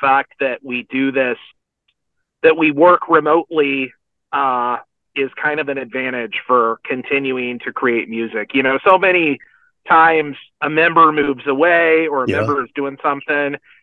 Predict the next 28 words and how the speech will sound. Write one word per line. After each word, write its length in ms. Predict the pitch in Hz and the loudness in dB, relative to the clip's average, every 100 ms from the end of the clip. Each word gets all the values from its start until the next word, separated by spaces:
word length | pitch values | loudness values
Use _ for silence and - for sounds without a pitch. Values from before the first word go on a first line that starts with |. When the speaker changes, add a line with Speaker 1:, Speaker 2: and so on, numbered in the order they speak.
| - | -4
Speaker 1:
And 380 | 170 175 180 160 | 0 2 0 -2
with 200 | 160 175 - | -2 -2 -2
doing 240 | 139 202 196 | -2 0 0
it 80 | |
remotely 580 | 175 156 170 180 170 160 | -2 -2 -2 -2 -4 -4
and 160 | 151 135 | -6 -6
doing 260 | 139 147 | -4 -4
it, 200 | 143 127 - _ - | -4 -8 -12 _ -10
you 140 | 147 | -6
know, 480 | 139 131 127 127 123 - | -4 -4 -4 -4 -8 -6
getting 180 | 156 160 | -6 -2
together 340 | 139 151 147 | 0 2 0
in 80 | 135 | -4
the 80 | 120 - | -10 -6
studio, 580 | 143 151 147 127 117 113 | -2 0 0 0 -4 -4
that's 180 | 139 135 | -4 -4
a 80 | 135 - | -4 -10
sustainable 800 | 131 - 135 123 110 117 113 - _ - | -14 -6 -4 -4 -4 -6 -6 -12 _ -6
thing. 220 | 113 107 | -6 -4
So 100 | - | 0
I 80 | 139 | 0
think 340 | 180 202 180 - | 2 2 0 0
that 240 | 156 143 - _ _ _ _ | 2 2 -4 _ _ _ _
we 200 | 123 160 | -2 0
can 240 | 170 170 151 | 0 -6 -6
keep 260 | 185 175 | -8 -2
this 140 | 165 160 | -2 0
up 280 | 160 156 170 | 2 2 2